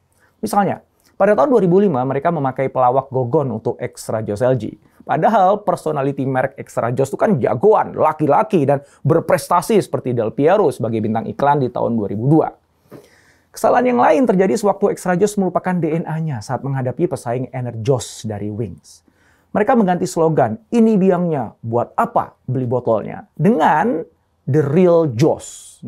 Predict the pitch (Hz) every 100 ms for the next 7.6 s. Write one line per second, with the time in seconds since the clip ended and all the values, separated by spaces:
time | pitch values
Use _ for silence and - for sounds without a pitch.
0 | 139 165 127 - - - 190 233 285 285
1 | 220 202 202 269 220 202 196 208 196 190
2 | 190 - 214 - 202 196 185 190 196 190
3 | 190 127 123 135 135 - 180 - - -
4 | _ _ _ - 196 247 240 233 233 170
5 | 139 170 156 151 180 151 151 151 147 143
6 | 147 139 139 143 135 190 165 131 - 131
7 | 127 139 - 139 175 175